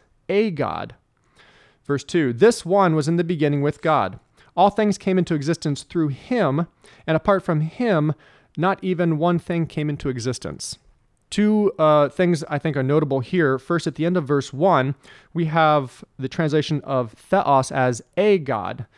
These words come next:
Now, in the Greek, uh, with the article or without the article, it doesn't function the same way in English. See, in English, when we have the article or don't have an article, we are making something, uh, definite or indefinite.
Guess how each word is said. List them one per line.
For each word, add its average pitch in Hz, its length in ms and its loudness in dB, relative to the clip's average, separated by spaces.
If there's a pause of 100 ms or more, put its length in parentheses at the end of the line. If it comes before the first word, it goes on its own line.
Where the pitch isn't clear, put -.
(260)
Now, 135 220 -2
in 131 80 -2
the 123 80 -2
Greek, 143 460 -2 (100)
uh, 117 320 0
with 135 160 0
the 131 120 -4
article 139 540 4
or 127 80 -2
without 156 300 2
the 165 80 0
article, 127 460 0
it 139 80 -4
doesn't 202 280 -4
function 143 640 -4 (260)
the 127 100 -6
same 135 240 -4
way 127 160 0
in 117 160 -4
English. 180 560 -4 (460)
See, 147 160 0
in 143 80 -2
English, 175 440 2
when 143 140 0
we 139 80 -2
have 143 220 -2
the 131 100 -4
article 131 520 0
or 110 120 -4
don't 175 220 0
have 139 140 0
an 120 60 -4
article, 123 480 0
we 139 200 -2
are 139 80 2
making 131 320 -2
something, 120 600 -4
uh, 104 240 -8
definite 180 600 -2
or 170 320 2
indefinite. 123 680 -4